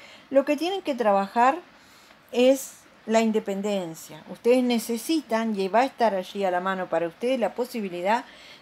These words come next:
de independizarse económicamente. Estamos hablando de las, eh,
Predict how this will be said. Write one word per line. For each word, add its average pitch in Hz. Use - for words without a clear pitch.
de 247
independizarse 262
económicamente. 208
Estamos 214
hablando 208
de 202
las, 214
eh, 185